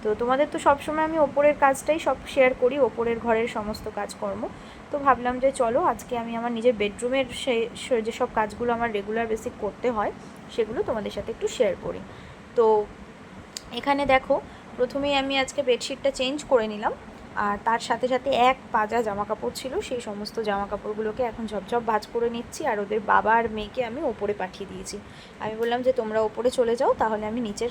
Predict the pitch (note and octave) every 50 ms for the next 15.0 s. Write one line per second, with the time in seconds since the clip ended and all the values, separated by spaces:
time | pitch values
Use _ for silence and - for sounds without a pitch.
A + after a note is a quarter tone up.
0 | - - - G#3 G3+ G3+ G3+ - A#3+ F4+ G#4+ - A3+ G3 F#3+ G3 F#3+ G3 F#3+ -
1 | F#3 F#3+ - F#3+ F#3+ F#3 F#3 F3+ F#3 F#3+ - G#3+ G#3+ A3 A3+ A3+ A3+ A3 A#3 B3
2 | A#3+ C4 A3+ A3 B3 A#3+ A#3+ A3 A3 G#3+ - - B3 A#3+ - - B3 A#3+ A#3+ A#3
3 | D#4+ A#4 - - - - - - - - - G3+ G3 F#3+ G3 - A#3 A3+ A3+ A3+
4 | A3 G#3+ G#3+ G#3+ A#3+ A#3 A3 A3+ A3 A3 G#3+ A3 A3 A3 G#3+ G#3+ - - A#3 A3
5 | A3 G3 - F#3 A#3+ B3 C#4 C4+ - - B3 A#3 A#3 A3 A3 A#3 G#3+ G#3 G#3 C4
6 | F#4+ E4 A#3+ - - A3+ G#3 G#3+ G#3 - A3 - - A3 G#3 G#3 G#3+ G3+ - -
7 | A3 A3 A3 B3+ G4 A#4+ A4 D4+ A#3 A3 A3 A#3 C#4+ G#4 G#4+ G#4+ G4 D4 B3 -
8 | A#3 A#3 B3 B3+ G#3 G#3+ G#3 G#3 G#3 G#3 G#3+ D#4 G#4+ A#4 G4+ A#3 G#3+ G3 G3 G3+
9 | - A#3 C#4+ C#4+ A3 F#3+ F#3+ - - - - A#3+ E4 C5+ D#5+ - - - - -
10 | - - A3 G#3+ G#3 G3+ F#3+ G3+ A#3+ D#4 F4 - B3 G#3 G3 G#3+ G3 - - G#3+
11 | A3+ A3 A3 C4 C#4 - A3 F#3+ - - - A#3+ F4 F#4+ - A3 - - - -
12 | - F#3+ F#3+ F#3+ - - - - - - - - - - - - C4 C4 B3+ B3+
13 | C#4 C#4 C#4 C4+ C4 C4 C4 C4 C4 C4 C4+ C#4 C4+ B3+ A#3 A3+ A3+ A#3+ B3+ C4
14 | C4 - C4 C4 - - B3+ A#3 A#3 A#3+ A#3 A3+ A3 - - B3+ A3 A#3 F4